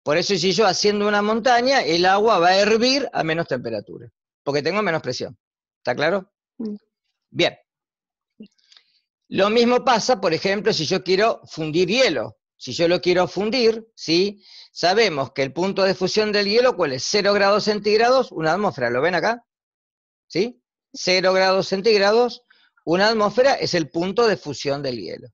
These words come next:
Speaker 1: ¿Mm? ¿Se acuerda que dijimos que en soluciones, cuando uno le agregaba un soluto, estos diagramas se modificaban,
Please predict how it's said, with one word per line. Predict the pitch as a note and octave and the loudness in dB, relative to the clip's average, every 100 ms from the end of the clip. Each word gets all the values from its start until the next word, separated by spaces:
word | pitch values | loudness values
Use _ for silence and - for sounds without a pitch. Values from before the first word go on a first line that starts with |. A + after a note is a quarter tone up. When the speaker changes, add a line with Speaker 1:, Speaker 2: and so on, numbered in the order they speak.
| _ | _
Speaker 1:
¿Mm? | C#3 E3+ - _ - - | -16 -16 -16 _ -20 -10
¿Se | D#3 | -6
acuerda | F#3 G#3+ | 0 2
que | G#3+ G3+ | 2 0
dijimos | F#3+ A3 A3+ | 0 0 0
que | G#3+ | -2
en | F3 | -2
soluciones, | F#3 D#3+ E3 A#3+ G#3+ D#3 D3 D#3+ - _ _ _ | -2 -2 0 2 2 2 -2 -4 -8 _ _ _
cuando | C3+ D3 G3 | -4 0 2
uno | A3+ | 2
le | G#3+ | 2
agregaba | G3+ G3 G#3+ A3 | 2 0 2 0
un | |
soluto, | G#3+ A#3 A3+ G#3 G#3 | 0 0 2 0 0
estos | G3+ F3+ | -2 2
diagramas | E3+ D#3+ G3 G3+ | 2 2 0 -2
se | G3 | -2
modificaban, | E3 D3 D#3 D#3+ G3 A#3 F3+ E3+ G#3+ | -2 -2 -4 -4 0 2 4 2 -2